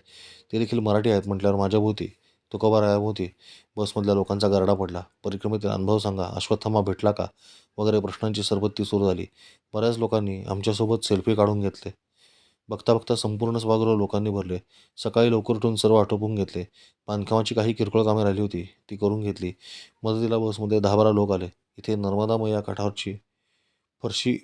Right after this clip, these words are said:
वापरली न जाणारी, फारशी वापरली न जाणारी जाडी भरडी वाळू आणून टाकण्यात आली होती, ज्याच्यामध्ये सुंदर अशी शिवलिंग सापडत. ती कशी शोधायची हे मी बसमधल्या लोकांना दाखवलं आणि जवळपास प्रत्येकासाठी एक शिवलिंग शोधून दिलं.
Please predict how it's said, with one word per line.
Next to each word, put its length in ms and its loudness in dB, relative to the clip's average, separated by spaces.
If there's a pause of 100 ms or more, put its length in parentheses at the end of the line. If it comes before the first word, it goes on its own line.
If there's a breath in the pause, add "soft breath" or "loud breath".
(200)
वापरली 380 0
न 160 -2
जाणारी, 280 -2
फारशी 360 2
वापरली 260 2
न 60 -4
जाणारी 440 -2
जाडी 260 4
भरडी 280 2
वाळू 300 4
आणून 200 0
टाकण्यात 280 -2
आली 120 0
होती, 180 -8 (540 loud breath)
ज्याच्यामध्ये 340 -2
सुंदर 340 0
अशी 220 0
शिवलिंग 340 -2
सापडत. 300 -4
ती 160 -10 (260)
कशी 180 -2
शोधायची 400 0
हे 160 -6
मी 140 -2
बसमधल्या 420 -2
लोकांना 320 0
दाखवलं 340 -2 (560 loud breath)
आणि 100 -6
जवळपास 360 0
प्रत्येकासाठी 600 2
एक 80 0
शिवलिंग 460 0
शोधून 380 -2
दिलं. 180 -6